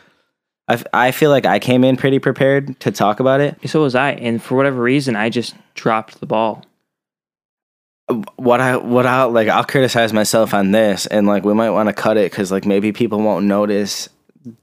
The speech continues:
Speaker 1: during the podcast, but, like, people handle, like, shitty situations differently.
Speaker 2: Mm-hmm.
Speaker 1: Like, some people cry, some people show no emotion.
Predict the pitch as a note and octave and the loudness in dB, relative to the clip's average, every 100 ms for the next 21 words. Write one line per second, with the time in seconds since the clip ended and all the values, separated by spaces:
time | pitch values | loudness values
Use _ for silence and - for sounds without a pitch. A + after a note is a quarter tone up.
0 | _ G#2+ A2+ A2+ A2 G2 G2+ F#2 - F#2+ | _ -2 0 0 -2 -2 -2 -2 -2 -4
1 | - G2 G#2 G2+ - _ _ _ _ _ | -2 -2 0 -2 -6 _ _ _ _ _
2 | _ _ _ - C#3 D#3+ C#3+ B2+ A#2+ G#2+ | _ _ _ -6 -2 -2 0 0 0 2
3 | G2+ - A2 G#2 - G2+ G#2+ F#2+ F#2+ F#2+ | 0 -2 -2 -2 -2 -4 -2 -2 -2 -6
4 | F2 F2+ E2 C2+ C2+ A#2 G#2+ G#2 G2 _ | -6 -6 -6 -8 -6 -4 -2 -4 -8 _
5 | - G2 - A2+ G#2 A#2 A#2 - A#2 G#2+ | -6 -4 -2 -4 -2 -4 -4 -2 0 2
6 | G2 F2 - G2+ G2+ A2 A2 G#2+ G#2+ - | 0 -4 -4 -4 -2 -2 0 0 -2 -8
7 | _ _ _ _ _ _ _ _ _ - | _ _ _ _ _ _ _ _ _ -4
8 | - A#2+ A2 A2 G#2+ F#2+ F#2 F#2 D2 | 0 0 2 0 0 -2 -2 -6 -8